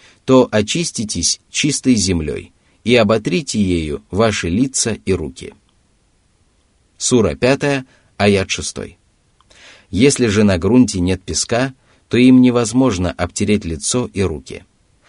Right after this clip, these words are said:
Обтирать песком следует всё лицо и руки до запястий, о чём свидетельствуют достоверные хадисы,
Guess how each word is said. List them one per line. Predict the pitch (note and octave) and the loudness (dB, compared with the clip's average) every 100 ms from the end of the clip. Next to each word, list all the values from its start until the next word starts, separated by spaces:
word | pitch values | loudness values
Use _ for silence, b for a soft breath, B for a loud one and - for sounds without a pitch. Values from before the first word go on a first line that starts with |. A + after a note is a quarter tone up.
| b b | b b
Обтирать | G#2+ G#2+ B2 B2+ C#3 | -4 0 2 2 2
песком | - A2+ - C3 | -2 -4 2 2
следует | B2 - A#2 A2 A#2 A2 - | 2 0 0 0 0 0 -4
всё | - - C3 | -6 0 2
лицо | G#2 F2+ - D3 D3 - | 2 0 -2 -2 -2 -2
и | |
руки | G2+ G#2 B2+ - A2+ | 0 0 -2 -2 -6
до | F2 G#2+ | -2 -2
запястий, | G#2 G#2 F#2+ D2+ - - D2 _ B B B | 0 -2 -2 -6 -8 -14 -18 _ B B B
о | G#2+ | -2
чём | G#2+ G#2+ | 2 0
свидетельствуют | - F2+ G2 B2+ C3 B2 B2+ A#2+ - | 0 -2 0 0 0 -4 -2 -2 -2
достоверные | G2+ G#2+ - F#2 G2 F#2+ F#2 | -4 -2 -2 0 0 0 -4
хадисы, | - F2 D2+ C2 - | -4 -6 -6 -8 -8